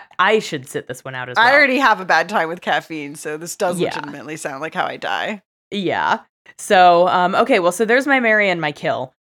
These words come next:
Speaker 2: Okay.
Speaker 1: Um, so I'm gonna fuck the admin badge. Sometimes I like to fuck for power. Like, I don't ever
Speaker 2: <laughs>
Speaker 1: wanna be in power is the thing.
Speaker 2: You
Speaker 1: Like,
Speaker 2: just wanna
Speaker 1: you
Speaker 2: be
Speaker 1: like to,
Speaker 2: attached to it.
Speaker 1: you like to marry into power and,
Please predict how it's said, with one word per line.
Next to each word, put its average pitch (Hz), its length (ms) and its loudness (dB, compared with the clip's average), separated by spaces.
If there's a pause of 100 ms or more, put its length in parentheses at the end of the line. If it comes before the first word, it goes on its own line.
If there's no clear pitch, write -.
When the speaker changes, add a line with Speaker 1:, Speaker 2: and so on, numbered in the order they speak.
(120)
Speaker 2:
Okay. 151 200 2
Speaker 1:
Um, 151 200 -4 (720)
so 196 240 2
I'm 190 120 0
gonna 202 180 0
fuck 208 280 0
the 185 100 -2
admin 156 400 -2
badge. 139 420 -2 (200)
Sometimes 494 400 -2
I 466 160 2
like 466 60 -2
to 440 180 -4
fuck 440 200 0
for 427 100 0
power. 415 480 2
Like, 175 260 4
I - 120 2
don't 494 260 4
ever 240 200 4
Speaker 2:
<laughs> - 100 4
Speaker 1:
wanna 208 180 0 (120)
be 185 280 -10
in 160 300 -6
power 196 520 0
is 202 260 -6
the 226 100 -4
thing. 233 480 -4 (160)
Speaker 2:
You 226 80 -8
Speaker 1:
Like, 220 80 4
Speaker 2:
just 233 80 0
wanna 240 140 4
Speaker 1:
you 349 60 4
Speaker 2:
be 403 40 6
Speaker 1:
like 466 100 4
to, 277 60 2
Speaker 2:
attached - 320 0
to 180 60 -6 (180)
it. 208 40 -2
Speaker 1:
you 311 160 2
like 508 200 4
to 311 120 0
marry 170 480 0
into 175 220 -4
power 156 540 0
and, 156 340 -6